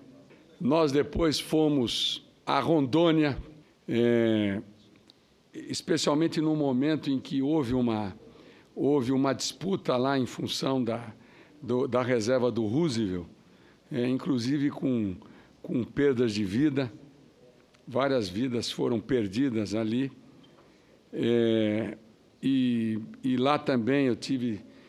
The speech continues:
eu tive com várias lideranças indígenas, é, com os capitães de aldeia também.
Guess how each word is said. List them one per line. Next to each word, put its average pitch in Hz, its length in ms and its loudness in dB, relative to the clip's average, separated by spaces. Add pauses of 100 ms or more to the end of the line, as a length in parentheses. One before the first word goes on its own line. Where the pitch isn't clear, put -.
(180)
eu 113 120 -4
tive 131 280 -2
com 131 200 -2
várias 131 420 2
lideranças 123 640 0
indígenas, 120 880 -2 (1040)
é, 135 160 -4
com 147 200 -4
os 123 100 -2
capitães 139 600 -2
de 120 80 2
aldeia 120 440 2
também. 123 600 -2